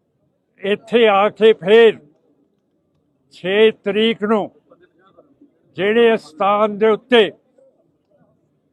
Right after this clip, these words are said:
ਬਾਬਾ ਦੀਪ ਸਿੰਘ ਨੇ, ਸੁੱਖਾ ਸਿੰਘ ਮਹਿਤਾਬ ਸਿੰਘ ਨੇ,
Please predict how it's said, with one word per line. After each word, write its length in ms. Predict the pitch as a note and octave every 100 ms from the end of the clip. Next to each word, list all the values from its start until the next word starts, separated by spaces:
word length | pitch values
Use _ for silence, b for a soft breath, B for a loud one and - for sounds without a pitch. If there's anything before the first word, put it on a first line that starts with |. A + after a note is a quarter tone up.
| _ C#3+
ਬਾਬਾ 420 | F3 F#3+ G#3 G#3
ਦੀਪ 380 | C#3 F#3 G#3+ _
ਸਿੰਘ 320 | - A3 A3
ਨੇ, 300 | A3 A3 D3+ - _ _ _ _ _ _ _ _ _ _ _ _ _ _ _ _ _ _ _ _ _ _ _ _ _ _ E3 F4 D#4+ _ _ _ B3 C#4+ _ _ _ _ _ _ _ _ _ -
ਸੁੱਖਾ 440 | - F#3+ - A3
ਸਿੰਘ 280 | - G#3+ G#3+
ਮਹਿਤਾਬ 580 | G#3 G3+ - G3 A3+ -
ਸਿੰਘ 260 | - G#3+ A3
ਨੇ, 280 | A3 G#3+